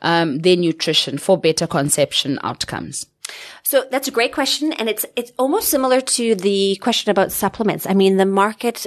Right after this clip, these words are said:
Speaker 2: of apps is full of all these different approaches or different tools that we can use.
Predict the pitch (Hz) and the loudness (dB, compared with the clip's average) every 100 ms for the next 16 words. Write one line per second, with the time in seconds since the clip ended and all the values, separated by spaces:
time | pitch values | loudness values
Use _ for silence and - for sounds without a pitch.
0 | - 214 196 - 240 - - - 180 - | -2 -2 -2 -4 -4 -4 -14 -12 -12 -10
1 | - 247 196 180 170 175 175 175 170 170 | 0 4 4 2 2 0 2 2 0 -2
2 | - - - - _ _ _ 180 220 - | -14 -20 -20 -20 _ _ _ -2 0 0
3 | 202 185 196 180 - 180 175 175 196 - | -2 0 0 0 0 0 0 -2 -4 -2
4 | 185 180 - - 208 170 160 185 170 165 | 0 0 -4 -2 0 0 -2 -4 -4 -4
5 | 170 165 - - | -4 -4 -4 -8